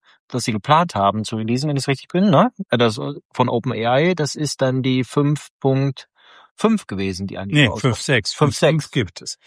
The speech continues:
Speaker 1: Und fünf,
Speaker 2: Ist total lustig,
Speaker 1: ja.
Speaker 2: ne? Weil der eine kriegt einen Anruf, dass er doch bitte sein Modell noch ein bisschen zurückhalten
Speaker 1: Ja.
Speaker 2: soll und nicht erst releasen soll, nach dem Motto, „Du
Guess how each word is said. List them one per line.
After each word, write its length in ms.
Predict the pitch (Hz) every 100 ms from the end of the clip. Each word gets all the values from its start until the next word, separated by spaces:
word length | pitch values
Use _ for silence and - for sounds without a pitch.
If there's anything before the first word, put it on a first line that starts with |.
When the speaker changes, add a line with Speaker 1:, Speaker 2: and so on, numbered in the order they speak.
| -
Speaker 1:
Und 120 | 135
fünf, 200 | 127 135
Speaker 2:
Ist 120 | 147
total 260 | 214 175 180
lustig, 320 | 220 - 135
Speaker 1:
ja. 60 | 113
Speaker 2:
ne? 140 | 214 185
Weil 400 | 131 131 135 131 - - -
der 100 | 131
eine 220 | 123 180
kriegt 260 | 170 170 -
einen 60 |
Anruf, 480 | 127 131 147 190 214
dass 160 | - 139
er 80 | 139
doch 140 | 139
bitte 200 | - 139
sein 220 | 131 127
Modell 320 | 127 113 113
noch 140 | 147 131
ein 80 | 117
bisschen 260 | 127 139
zurückhalten 600 | 117 110 175 143 123 -
Speaker 1:
Ja. 20 | 104
Speaker 2:
soll 240 | 107 151
und 120 | 143
nicht 200 | 139 165
erst 240 | 120 - -
releasen 400 | 98 117 160 123
soll, 220 | 127 147
nach 100 | 135
dem 160 | -
Motto, 240 | 123 120 117 - - - _
„Du 140 | 285